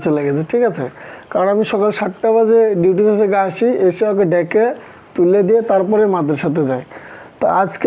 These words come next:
একদম ভিন্ন রূপ দেখতে পাচ্ছেন, বিছানাতে শুধু আমার ওয়াইফ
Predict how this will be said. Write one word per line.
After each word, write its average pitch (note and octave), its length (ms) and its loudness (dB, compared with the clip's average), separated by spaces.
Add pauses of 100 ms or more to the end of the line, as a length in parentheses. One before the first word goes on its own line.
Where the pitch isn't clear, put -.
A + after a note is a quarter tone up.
একদম G3+ 220 2 (120)
ভিন্ন F#3 200 2 (140)
রূপ C4 140 2 (580)
দেখতে E3+ 320 0
পাচ্ছেন, F3+ 320 -2 (140)
বিছানাতে F3+ 460 0 (100)
শুধু F3 220 0 (120)
আমার F#3 200 0 (1200)
ওয়াইফ A3 360 2